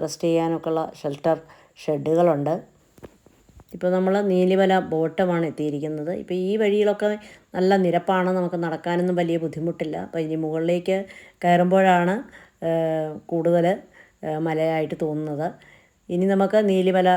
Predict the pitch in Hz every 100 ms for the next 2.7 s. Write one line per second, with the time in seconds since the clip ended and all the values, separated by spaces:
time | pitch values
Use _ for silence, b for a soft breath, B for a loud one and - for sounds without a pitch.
0 | - - 180 180 190 208 180 190 196 175
1 | 165 170 180 160 160 160 175 170 165 170
2 | - 151 151 151 170 151 147